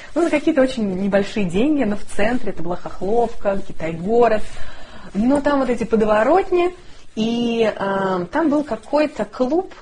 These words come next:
ну, я не знаю, они там жонглировали, они там что-то пели, что-то сидели в осанах, что-то там медитировали. Ну, в общем, такие вот, значит, в дредах люди добрые.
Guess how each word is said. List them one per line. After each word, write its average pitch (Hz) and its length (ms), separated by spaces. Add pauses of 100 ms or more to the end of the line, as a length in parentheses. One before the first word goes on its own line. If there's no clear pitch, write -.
ну, 277 420
я 226 140
не 277 160
знаю, 214 340
они 285 140
там 285 180
жонглировали, 147 920
они 170 160
там 226 140
что-то - 380
пели, 180 640
что-то 196 420
сидели 208 800 (240)
в 196 60
осанах, 165 560 (120)
что-то - 400
там 196 280
медитировали. 208 540
Ну, 302 100
в 359 40
общем, 277 220
такие 208 300
вот, 208 100
значит, 202 320
в 170 100
дредах 190 440
люди 170 260
добрые. 151 400